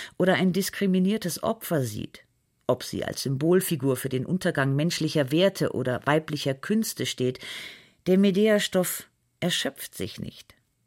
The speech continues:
Auch in Zukunft wird die Gestalt der um ihr Leben betrogenen Frau dramatische Funken schlagen, meint die Literaturwissenschaftlerin Inge Stephan.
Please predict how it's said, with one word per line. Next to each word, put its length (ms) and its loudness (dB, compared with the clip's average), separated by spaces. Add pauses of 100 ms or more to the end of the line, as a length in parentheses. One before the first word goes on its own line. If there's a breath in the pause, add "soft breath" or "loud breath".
(680)
Auch 200 0
in 120 -6
Zukunft 640 -4
wird 160 -4
die 80 -8
Gestalt 460 2
der 180 0
um 80 -2
ihr 160 0
Leben 320 4
betrogenen 600 0
Frau 340 2
dramatische 720 -2
Funken 540 -2
schlagen, 460 0 (480 loud breath)
meint 280 0
die 100 -2
Literaturwissenschaftlerin 1300 -2
Inge 260 -2
Stephan. 540 -4